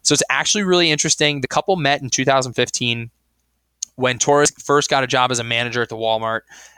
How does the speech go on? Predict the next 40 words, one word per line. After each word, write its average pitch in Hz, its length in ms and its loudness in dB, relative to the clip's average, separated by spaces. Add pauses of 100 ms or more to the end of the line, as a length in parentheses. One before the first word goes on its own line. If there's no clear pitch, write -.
(200)
Um, 113 460 0
so - 180 0
the 120 80 -2
two - 200 0
started 147 320 2
to 123 60 -2
flirt 135 360 0
back 123 200 0
and 135 140 -4
forth 120 240 0
with 117 140 -4
each 113 200 -4
other. 113 480 2
They 113 80 -2
were 113 100 0
always 117 180 0
kinda 113 200 0
walking 113 340 0
past 117 340 -2
each 120 160 -2
other, 135 360 2 (420)
uh, 110 380 2
at 113 200 -2
work 123 300 0
just - 220 -2
to, 120 120 -6 (140)
for 127 140 -4
the 113 80 -6
sake 117 300 0
of 117 80 -4
walking 113 340 -2
past - 360 -4 (240)
each 123 200 -2
other. 135 280 2 (520)
And 123 200 -2
then, 120 520 0
um, 117 500 0 (1300)
you 135 120 0
know, 117 380 0 (880)
uh, 127 60 0